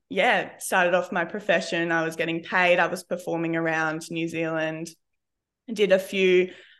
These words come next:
amazing seasons and productions with the company. Um, I ended up leaving there and coming back home to Canberra, um,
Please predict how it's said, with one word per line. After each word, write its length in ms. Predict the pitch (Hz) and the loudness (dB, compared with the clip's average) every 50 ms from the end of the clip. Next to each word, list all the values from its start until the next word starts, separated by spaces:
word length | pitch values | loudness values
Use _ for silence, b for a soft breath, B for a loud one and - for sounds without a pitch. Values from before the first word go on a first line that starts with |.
| B _ _ | B _ _
amazing 960 | 185 202 196 196 180 175 180 180 180 175 190 185 180 175 175 170 160 - - - - | -2 0 2 2 4 4 4 2 2 0 -2 -2 -2 -2 -4 -4 -6 -8 -10 -12 -10
seasons 720 | - - - 190 185 185 185 175 170 165 160 160 175 185 | -6 -2 2 2 2 2 2 0 0 0 0 -2 -4 -4
and 280 | - - 170 165 165 165 | -2 -2 -2 -2 -2 -2
productions 560 | - 170 156 160 - - - 165 156 180 - | 0 0 -2 -2 -4 -6 -8 -8 -8 -6 -6
with 100 | 165 165 | -8 -8
the 80 | - | -8
company. 640 | 175 - - 165 185 190 190 185 220 320 466 466 392 - b b b b b b b b b - | -8 -8 -6 -6 -6 -6 -4 -2 -2 -2 -2 -4 -8 -14 b b b b b b b b b 2
Um, 640 | 175 170 170 170 165 165 165 156 160 165 170 190 - - _ _ _ - | 4 6 6 6 6 4 2 0 -2 -2 -4 -4 -8 -12 _ _ _ 2
I 120 | 196 - | 4 6
ended 280 | - 202 208 208 214 208 | 6 6 6 8 8 8
up 180 | 208 - - | 8 6 6
leaving 760 | 185 196 190 190 196 202 175 214 208 220 233 269 381 - - - - | 4 4 6 6 4 4 2 0 0 0 0 0 -2 -2 -6 -12 -2
there 400 | 220 196 190 185 202 214 240 233 | 2 4 6 6 6 6 6 4
and 260 | 190 185 180 180 180 | 4 2 0 -4 -6
coming 240 | - 226 190 170 170 | -6 -6 -6 -4 0
back 240 | 170 185 180 190 - | 0 0 0 0 -2
home 540 | - 220 180 175 175 190 226 277 370 359 - | -2 0 0 2 2 2 2 2 0 0 -2
to 100 | - 240 | -4 -6
Canberra, 800 | - - 220 175 180 180 180 185 185 202 214 262 302 - - - | -6 -4 -2 0 0 2 4 4 6 6 4 4 0 -2 -4 -4
um, 640 | - 170 165 160 160 156 156 156 156 151 156 170 190 | -2 -2 0 0 0 0 -2 -2 -4 -6 -6 -8 -12